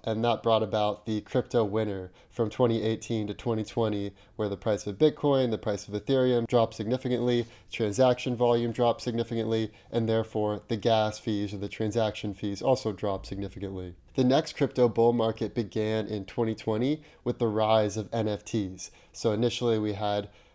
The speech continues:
CryptoPunks, we had CryptoKitties, we had N B A Top Shot, we had all of these major N F Ts start to gain momentum, and all the N F Ts are bought with Ethereum.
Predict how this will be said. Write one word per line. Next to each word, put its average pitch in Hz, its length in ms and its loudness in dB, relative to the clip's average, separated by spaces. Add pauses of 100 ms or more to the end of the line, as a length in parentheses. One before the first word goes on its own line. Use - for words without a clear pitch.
(180)
CryptoPunks, 113 880 0
we 113 100 -2
had 113 320 2
CryptoKitties, 110 960 0
we 110 140 -4
had 113 380 2 (320)
N 139 160 4
B 131 180 2
A 131 120 4
Top 123 380 2
Shot, 101 400 -2
we 117 120 -2
had 117 260 2
all 135 340 4
of 113 140 -4
these 113 300 -2
major 113 480 0
N 110 180 -2
F 110 180 -2
Ts 113 580 -4
start 117 400 0
to 107 280 -2
gain 107 260 0
momentum, 107 680 -4 (360)
and 120 200 4
all 135 280 4
the 147 140 -2
N 147 120 0
F 147 160 -2
Ts 202 380 -2
are 113 80 2
bought 107 360 2
with 107 300 -4
Ethereum. 104 580 -2